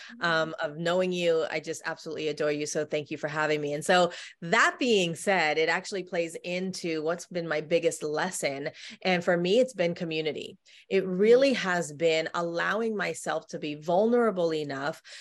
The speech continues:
Speaker 2: to bring more people into, again, my sphere of influence,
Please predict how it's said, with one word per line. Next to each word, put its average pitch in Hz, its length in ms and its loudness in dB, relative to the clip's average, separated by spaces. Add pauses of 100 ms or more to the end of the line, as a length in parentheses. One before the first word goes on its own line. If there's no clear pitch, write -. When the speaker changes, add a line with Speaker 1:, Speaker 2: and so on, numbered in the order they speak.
(160)
Speaker 2:
to 196 140 2
bring 190 560 2
more 214 260 4
people 190 440 -2
into, 170 640 -4 (240)
again, 170 380 0
my 165 180 0
sphere 170 320 0
of 156 140 -2
influence, 202 580 -2